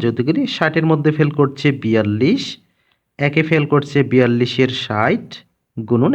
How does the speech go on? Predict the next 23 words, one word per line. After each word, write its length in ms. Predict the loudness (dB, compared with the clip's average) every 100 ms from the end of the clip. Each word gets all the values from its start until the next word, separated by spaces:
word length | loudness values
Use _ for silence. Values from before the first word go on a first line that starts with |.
| 0
একশো, 200 | -2 -2 0
যেহেতু 220 | 0 0 -2
একশো 200 | -2 -2 0
বের 100 | 0
করতে 240 | -2 -8 -4
হবে, 220 | -2 -2 -4 -14 -20 _ -2
আমরা 160 | 2 2 2
শূন্য 200 | 2 4 2
শূন্য 180 | 2 2 2
কেটে 220 | 2 0 0
দিলাম, 180 | 0 0 0
ছয় 160 | 0 0
দিয়ে 120 | 0
কাটলে 200 | 0 -2 -2
ছয় 160 | -2 -2
সাতে 240 | -2 -2 0
বিয়াল্লিশ, 440 | 2 2 2 0 -2 -10 _ _
তাহলে 180 | -8 -4
সাত 140 | -4 -4 -4
দশে 240 | -2 -4 -6 -12 _ _ _ -12
সত্তর 600 | -2 -2 -2 -8 -6 -6 -8 -8
জন 140 | -6 -6
হচ্ছে। 400 | -8 -10 -14 -12